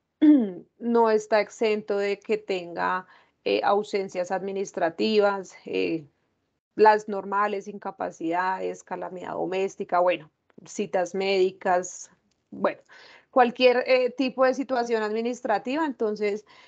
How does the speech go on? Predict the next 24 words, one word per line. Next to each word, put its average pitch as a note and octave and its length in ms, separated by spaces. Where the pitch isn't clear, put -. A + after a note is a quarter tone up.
debe A3+ 300
tenerse G#3+ 440
unos G3+ 200
agentes F#3+ 440
de G3+ 140
reserva F#3 480
para F#3+ 320
suplir F#3 520
esas F3+ 280
ausencias F3+ 600
administrativas. F#3+ 1200
Eh, B3 320
si A#3+ 240
hay A#3 140
rotación A#3 600
de G#3 120
agentes, C4+ 600
que C4+ 140
yo A#3 100
los G#3+ 200
pueda G#3+ 340
evaluar, A#3 720
capacitar, A#3+ 1120
que A3+ 400